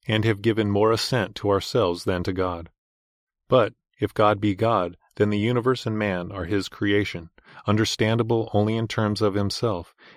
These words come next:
and no meaning can be established except in terms of God's given meaning. To accept miracles or scripture on any other ground is in effect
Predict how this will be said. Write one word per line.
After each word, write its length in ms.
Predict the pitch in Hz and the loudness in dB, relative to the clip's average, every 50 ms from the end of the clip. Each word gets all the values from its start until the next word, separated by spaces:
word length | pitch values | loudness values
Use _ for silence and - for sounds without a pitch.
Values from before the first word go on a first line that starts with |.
| _ - | _ -2
and 100 | 101 101 | 0 2
no 160 | 98 101 104 | 4 4 4
meaning 400 | 110 113 117 117 110 98 92 95 | 4 2 0 0 0 -2 -2 -4
can 220 | - - 104 98 92 | -4 -4 -4 -2 0
be 140 | 98 101 | 0 0
established 580 | 95 - - - 107 107 104 95 95 90 - - | 0 0 0 0 2 2 2 2 0 -2 -2 -4
except 420 | 98 90 - - - 98 92 - | -6 -6 -4 -2 0 0 0 -2
in 160 | - 98 95 92 | -4 -6 -4 -4
terms 400 | - - 104 101 101 107 - - | -4 -2 -2 -2 -2 -2 -2 -4
of 120 | 113 104 | -4 -2
God's 340 | 101 101 92 95 98 98 - | 0 0 0 0 0 -2 -4
given 340 | - 104 98 90 98 92 95 | -2 0 0 0 0 -2 -2
meaning. 400 | 95 92 90 85 82 82 82 - _ _ _ _ _ _ _ _ _ _ _ _ _ _ _ _ | -2 -4 -4 -6 -8 -10 -14 -18 _ _ _ _ _ _ _ _ _ _ _ _ _ _ _ _
To 180 | - - 127 120 | 0 4 4 4
accept 400 | 120 117 - - 127 123 120 123 | 4 4 2 2 4 4 4 4
miracles 500 | 123 123 127 131 123 - 127 127 120 - | 2 2 4 2 2 2 2 0 0 0
or 120 | 127 120 | -2 -2
scripture 580 | - - - - 127 123 - - - 92 90 98 | -2 -2 0 2 2 2 2 0 -6 -6 -6 -2
on 180 | 101 98 101 101 | 0 2 2 2
any 240 | 104 107 117 120 | 2 2 2 2
other 180 | 120 117 120 120 | 2 2 2 2
ground 460 | 101 101 113 113 107 92 90 87 - - | 4 4 2 2 2 -2 -6 -8 -8 -4
is 160 | - 107 92 107 | -2 0 0 2
in 100 | 113 117 | 0 0
effect 540 | 110 - - 139 123 98 90 - - - | -2 -2 0 2 2 2 0 -4 -12 -20